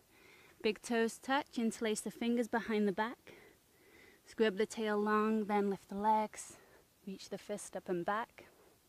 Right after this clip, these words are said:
Three breaths, inhale. Exhaling one.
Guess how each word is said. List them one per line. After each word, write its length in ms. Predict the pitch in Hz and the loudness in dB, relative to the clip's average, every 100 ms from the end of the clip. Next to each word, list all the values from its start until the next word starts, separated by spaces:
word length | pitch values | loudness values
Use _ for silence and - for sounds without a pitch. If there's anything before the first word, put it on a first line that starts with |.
| - _ _ _ _ _ _ _ | -20 _ _ _ _ _ _ _
Three 220 | 196 196 | -4 -4
breaths, 460 | 190 208 220 - - | -4 -2 -4 -6 -6
inhale. 600 | 185 185 - 220 214 208 - - - _ - - - - _ _ _ _ _ _ _ _ | -4 -4 -8 -6 -6 -8 -12 -20 -20 _ -20 -20 -20 -20 _ _ _ _ _ _ _ _
Exhaling 720 | 185 - - - 190 180 175 180 | -10 -10 -12 -8 -2 0 2 2
one. 320 | 208 214 | 0 -2